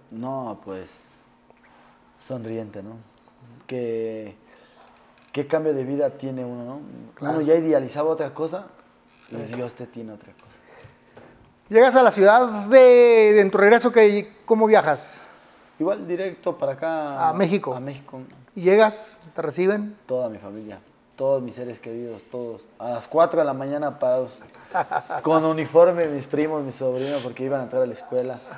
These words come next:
Speaker 2: Ok.
Speaker 1: Pero primero me fueron a recibir. Y es algo grandioso, mi Eric. Créeme que es algo muy grandioso que,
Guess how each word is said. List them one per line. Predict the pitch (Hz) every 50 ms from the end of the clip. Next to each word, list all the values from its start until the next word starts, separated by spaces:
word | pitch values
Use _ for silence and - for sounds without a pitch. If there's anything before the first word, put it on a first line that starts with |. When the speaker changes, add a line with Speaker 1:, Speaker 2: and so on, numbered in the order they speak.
| 165
Speaker 2:
Ok. | 170 151
Speaker 1:
Pero | 143 127 123 131 -
primero | 120 117 123 135 139 139
me | 135 117
fueron | 123 131 135 131
a | 127
recibir. | 120 113 104 95 107 113 120 135 139 135 135 _ _ _ _ _ - - - _ -
Y | 131
es | 147 139 180
algo | 175 180 185 170
grandioso, | 147 143 135 135 135 139 139 135 135 127
mi | 117 110 107
Eric. | 104 107 104 _ _ _ _ _ _ _
Créeme | - 113 120 127 127 120
que | - 120
es | 117 -
algo | 117 120 117 113 113
muy | 113 120 127 135 135
grandioso | 127 120 117 117 113 120 120 110 120 120 107 -
que, | 117 110 107 101 98 92 90